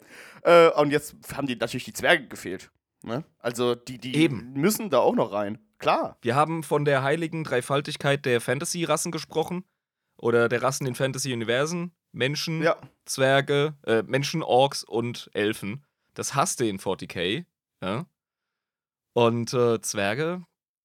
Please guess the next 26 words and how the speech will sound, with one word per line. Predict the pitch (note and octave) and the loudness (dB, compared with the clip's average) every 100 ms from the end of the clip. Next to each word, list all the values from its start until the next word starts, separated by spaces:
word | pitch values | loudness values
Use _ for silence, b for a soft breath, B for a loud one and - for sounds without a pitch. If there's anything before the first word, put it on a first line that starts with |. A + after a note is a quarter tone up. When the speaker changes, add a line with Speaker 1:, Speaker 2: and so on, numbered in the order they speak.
| _ _ | _ _
Speaker 2:
da | A2+ | -4
reden | B2+ D#3+ | -2 -4
wir | E3 | -2
jetzt | G#2 G2 | -4 -6
mal | F2+ | -6
drüber, | F#2 E2 | -6 -6
ha? | G2 D#3+ _ _ _ _ _ - | -6 -10 _ _ _ _ _ 0
Speaker 1:
Genau, | F#3+ F3 | 4 4
wo | C3 | 4
ist | C#3 | 0
das | B2 | 0
vierte | A#3 F3 | -2 -2
Volk? | - G#2 G#2 - _ _ - | -2 -4 -4 -12 _ _ -4
Weil | B2+ | -2
das | D3 | 0
ist | D#3+ | 2
ja | D#3 C3+ | 6 8
auch | D3+ F3 - | 8 6 0
ein | C3 B2+ | -2 0
allgegenwärtiges | C3 C#3 C#3+ C3 B2+ C3 C#3 B2+ | 2 2 2 0 2 0 0 -2
Fantasy-Volk, | F3 E3+ B2 A#2+ A#2+ A2+ | -2 -2 -6 -6 -2 -2
das | B2+ - | -2 -2
du | |
eigentlich | A#2+ - | -2 -2
überall | C3 C3 | 2 2
brauchst. | B2+ B2 A#2 - | 2 -2 -4 -10